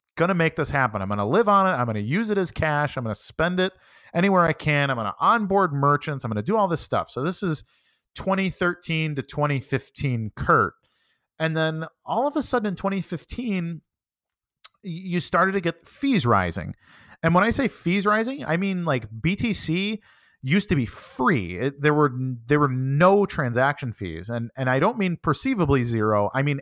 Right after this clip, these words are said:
actually zero fee transactions. And a lot of new people don't understand that, that, that people that got involved before twenty fifteen-ish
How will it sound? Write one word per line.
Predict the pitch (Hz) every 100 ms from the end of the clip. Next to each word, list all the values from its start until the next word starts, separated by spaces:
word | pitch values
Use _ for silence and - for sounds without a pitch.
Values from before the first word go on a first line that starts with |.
| -
actually | 139 151 - 170 156 131
zero | 117 127 127 120
fee | - 113
transactions. | - 113 107 160 202 - 104 95 - _ _ _ _ _ -
And | 156
a |
lot | 160 220
of | 277
new | 254
people | 214 165
don't | 139 123
understand | 113 107 - 311 220 117
that, | 90 82
that, | 143 139 - _ _ -
that | 143 139
people | 208 247
that | 220
got | 185 165
involved | 143 127 131 135 135 123 -
before | 135 131 - 202
twenty | 196 180 175 160
fifteen-ish | - - - 180 - - 196 190 185 151 220 226 -